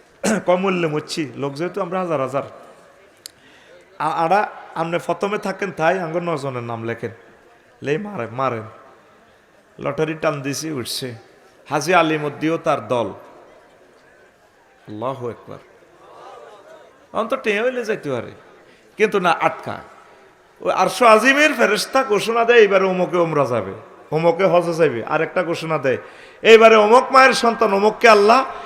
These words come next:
শহীদ হওয়ার তৌফিক দিছে, তারে ফাঁসিতে লটকাইব, গেডি গাড়িয়ে লাইব, হাতের রক গাড়িয়ে লাইব, ঠ্যাঙ্গের রক গাড়িয়ে লাইব।" মা বাপের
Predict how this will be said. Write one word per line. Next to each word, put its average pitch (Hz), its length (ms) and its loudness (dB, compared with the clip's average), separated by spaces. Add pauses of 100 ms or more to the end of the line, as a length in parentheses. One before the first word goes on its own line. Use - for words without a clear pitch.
(160)
শহীদ 269 400 8
হওয়ার 226 260 8 (160)
তৌফিক 185 360 4
দিছে, 127 300 -6 (960)
তারে 208 220 6
ফাঁসিতে 220 420 4
লটকাইব, 214 520 6
গেডি 202 220 2
গাড়িয়ে 185 320 4
লাইব, 147 320 2 (520)
হাতের 202 300 4
রক 214 220 6
গাড়িয়ে 220 260 6
লাইব, 247 180 8
ঠ্যাঙ্গের 196 420 4
রক 190 180 4
গাড়িয়ে 165 260 2
লাইব।" 147 300 2 (840)
মা 160 160 4
বাপের 190 280 10